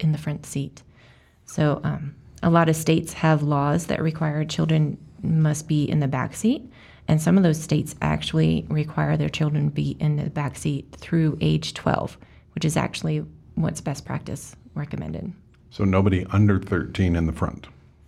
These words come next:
Speaker 2: And why is that? What's, what's the benefit of keeping kids in the back?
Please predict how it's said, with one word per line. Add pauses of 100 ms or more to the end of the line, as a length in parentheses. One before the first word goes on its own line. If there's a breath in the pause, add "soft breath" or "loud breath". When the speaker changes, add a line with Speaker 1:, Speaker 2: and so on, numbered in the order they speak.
(400 loud breath)
Speaker 2:
And
why
is
that?
What's,
what's
the
benefit
of
keeping
kids
in
the
back?